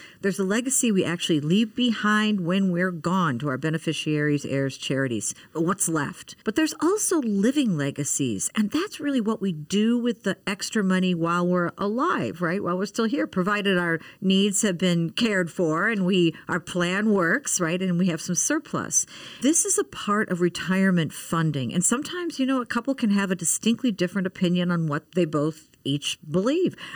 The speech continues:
I've sat in front of couples where one says, "I want to flip the last nickel as I slide into home base." And I've sat with the other partner who said, "No, no, I want to spend time with my, and money on my kids, my grandkids now."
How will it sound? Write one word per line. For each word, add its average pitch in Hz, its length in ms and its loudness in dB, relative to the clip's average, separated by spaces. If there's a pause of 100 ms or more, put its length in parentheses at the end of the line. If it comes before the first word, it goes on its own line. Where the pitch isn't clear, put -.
I've 175 140 -2
sat 190 220 0
in 196 60 -2
front 196 220 0
of 185 80 0
couples 196 360 0
where 175 120 2
one 170 240 2
says, 175 320 2
"I 180 40 2
want 156 140 0
to 156 60 0
flip - 320 -4
the 180 80 0
last 175 420 0
nickel 185 320 2
as 214 100 2
I 165 60 2
slide 170 320 0
into 165 160 0
home 160 220 0
base." 175 400 2 (320)
And 226 160 2
I've 220 120 4
sat 214 360 0
with 208 220 2
the 202 120 2
other 277 140 2
partner 202 420 0
who 196 80 4
said, 185 220 -2
"No, 214 160 0
no, 269 260 2
I 160 80 0
want 175 140 2
to 190 40 2
spend 196 240 -2
time 214 380 2
with 175 140 0
my, 165 260 -2 (160)
and 190 220 4
money 220 320 4
on 185 180 2
my 170 140 0
kids, 175 520 0
my 151 140 -2
grandkids 180 800 0
now." 175 300 0